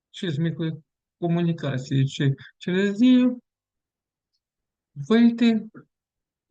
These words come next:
якщо настирливий і зда-, і вдасться, вийти в рефлексію. Результатом рефлексії є прирощення розуміння. Оце в попередній схемі розуміння три,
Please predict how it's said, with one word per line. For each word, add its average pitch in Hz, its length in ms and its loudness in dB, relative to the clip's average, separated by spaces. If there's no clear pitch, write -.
якщо 175 260 -4
настирливий 170 720 -2
і 160 40 0
зда-, 170 300 -2
і 165 100 -2
вдасться, 165 640 -4
вийти 214 360 4
в - 80 0
рефлексію. 180 680 -2
Результатом 165 720 0
рефлексії 226 760 0
є 160 580 2
прирощення 170 840 2
розуміння. 135 720 0
Оце 143 440 0
в 131 160 -4
попередній 160 520 0
схемі 147 360 -4
розуміння 143 840 0
три, 233 400 -4